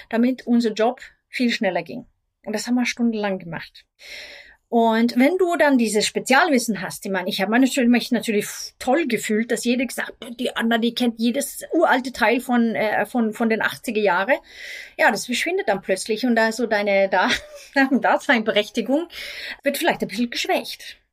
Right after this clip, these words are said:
Ja, wenn, vor allem, wenn du lange dabei bist. Das ist ein, eine Sache. Das andere ist, glaube ich, und das betone ich auch immer wieder, Transformation passiert ja auch nicht von alleine. Wenn ich nicht investiere, indem ich sage, ich habe auch jemanden, der dafür zuständig ist,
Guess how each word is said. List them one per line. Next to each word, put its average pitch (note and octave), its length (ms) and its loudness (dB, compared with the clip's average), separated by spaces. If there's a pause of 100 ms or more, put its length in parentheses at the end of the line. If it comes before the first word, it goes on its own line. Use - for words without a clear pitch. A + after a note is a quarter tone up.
(100)
Ja, A3 240 0
wenn, A#3 200 2
vor A#3+ 100 0
allem, G#3 140 2
wenn A#3 120 2
du B3 80 -4
lange A3 260 0
dabei G#3 320 -6
bist. - 260 -18
Das B3+ 120 -4
ist - 240 -8
ein, G3 260 2 (440)
eine A#3+ 260 2
Sache. C#4+ 300 -4 (840)
Das - 160 -2
andere B3+ 320 2
ist, D4 260 -2
glaube C#4 280 2
ich, - 300 -6 (260)
und B3 160 2
das - 180 -6
betone C4+ 400 2
ich C4 140 2
auch - 140 0
immer B3 180 4
wieder, B3 240 2
Transformation B3+ 720 2
passiert C4 340 0
ja - 120 2
auch - 160 -4
nicht A#3+ 220 2
von A3+ 140 0
alleine. A3 480 4 (220)
Wenn A#3 180 2
ich - 300 -2 (460)
nicht C4 300 2
investiere, A3+ 880 2
indem A3+ 300 2
ich A3+ 120 -2
sage, A3 360 0
ich - 260 -6
habe A#3+ 180 -2
auch - 140 -2
jemanden, G#3+ 400 0
der G3+ 80 0
dafür F3+ 440 -2 (100)
zuständig E3 500 -6
ist, - 300 -12